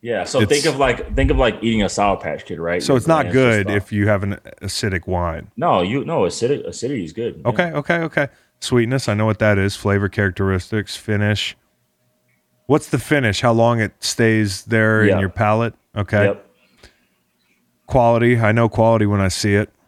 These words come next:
Speaker 1: <laughs> When I see it, you
Speaker 2: And when I taste it.
Speaker 1: Oh.
Speaker 2: Uh, and then, uh, we got f-, things like floral, green fruit, citrus, citrus stone, tropical fruit, red fruit, black fruit, dried fruit.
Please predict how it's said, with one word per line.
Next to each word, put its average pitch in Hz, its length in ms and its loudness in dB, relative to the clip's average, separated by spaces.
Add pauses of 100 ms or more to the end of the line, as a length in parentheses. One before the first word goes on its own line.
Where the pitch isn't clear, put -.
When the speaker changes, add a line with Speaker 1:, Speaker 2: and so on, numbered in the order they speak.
(180)
Speaker 1:
<laughs> 143 80 2 (680)
When 175 240 2
I 143 140 2
see 143 320 0
it, 135 260 -2
you 143 160 -2 (240)
Speaker 2:
And 113 100 -4
when 107 80 2
I 101 120 2
taste 110 440 -2
it. 107 160 0
Speaker 1:
Oh. 107 720 -2
Speaker 2:
Uh, 113 480 4
and 120 220 0
then, 123 320 2
uh, 117 280 4
we 113 140 2
got 110 160 2
f-, - 220 -14 (100)
things 131 320 -2
like 117 160 2
floral, 120 880 2
green 113 480 0
fruit, 113 540 0
citrus, 107 800 0
citrus 127 580 -2
stone, 117 580 2 (960)
tropical 113 540 0
fruit, 113 480 0
red 107 260 0
fruit, 110 400 -2
black 101 300 0
fruit, 101 280 -4
dried 95 360 0
fruit. 87 320 -4